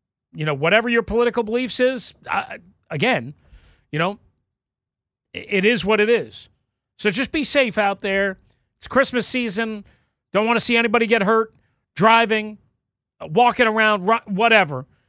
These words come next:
Please, I, I'm not trying to make any political statements or anything like that. Just be safe. Don't be an ass. Take care of each other. Remember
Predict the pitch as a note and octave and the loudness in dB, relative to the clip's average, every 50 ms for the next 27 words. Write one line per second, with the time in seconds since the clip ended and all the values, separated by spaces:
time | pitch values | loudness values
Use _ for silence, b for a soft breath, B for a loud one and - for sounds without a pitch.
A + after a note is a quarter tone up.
0 | _ _ _ _ _ - - C#4 A#3+ F#3+ C3 G2+ - - - - _ - G3+ A3 | _ _ _ _ _ -2 0 2 2 2 0 -4 -10 -12 -12 -12 _ -6 -4 -4
1 | A#3 A#3 A#3 A#3+ A3 A3 A3 A#3 A3+ A3+ A3 A3+ A3 - A#3 A3 G#3+ - - G3 | -2 0 2 2 2 2 2 0 0 2 0 0 0 0 -2 -2 -2 -4 -4 -4
2 | G3 A3 A3+ A3+ A3 - G#3+ G#3 G3+ G#3 - - - - - A3+ A3+ A3+ A3 G#3+ | -4 -2 -2 -2 -4 -4 -6 -6 -8 -12 -14 -14 -8 -4 -2 -4 -4 -4 -8 -12
3 | - G#3+ G#3+ G#3+ A3 G#3+ A3 G#3+ G#3 G#3 G3+ G3+ - - F#3+ F3+ F#3 E3+ - _ | -8 -6 -4 -4 -2 -4 -4 -4 -4 -2 -2 -2 -2 -2 0 0 -2 -4 -8 _
4 | _ _ _ _ _ - B3 F#3+ - _ - F3+ - - - D3 D3 D3 C3+ - | _ _ _ _ _ -8 -8 -8 -8 _ -8 -6 -6 -4 -6 -4 -4 -6 -6 -8
5 | - - _ _ _ _ _ _ _ _ _ _ _ _ _ _ _ _ - B3+ | -14 -20 _ _ _ _ _ _ _ _ _ _ _ _ _ _ _ _ -4 -2
6 | B3 A#3 - C4 A#3+ A3 G3+ F#3+ F#3 F#3+ F#3 F#3 F3 - - - - - - _ | -2 -2 -4 -4 -4 -2 0 0 0 2 0 0 -2 -4 -6 -8 -10 -12 -14 _
7 | _ _ _ _ _ _ _ _ _ _ _ _ _ _ _ _ _ _ - - | _ _ _ _ _ _ _ _ _ _ _ _ _ _ _ _ _ _ -4 0
8 | A3 B3 A#3+ - A3 A3+ G#3+ G#3+ G3 F3+ G3 E3+ - F#3+ F3+ F3 E3+ F3 E3+ E3 | 0 0 0 0 0 0 0 0 -2 -4 -6 -6 -4 -2 -2 -2 -2 -4 -6 -6
9 | E3 _ _ _ _ _ _ _ _ _ _ _ _ _ _ - G3+ A3 F#3+ F#3+ | -10 _ _ _ _ _ _ _ _ _ _ _ _ _ _ -2 0 0 0 2
10 | G#3+ A#3 B3+ B3+ A#3+ A#3 A#3 A#3 A3+ A3+ A3 | 0 0 0 0 0 0 0 0 0 -2 -4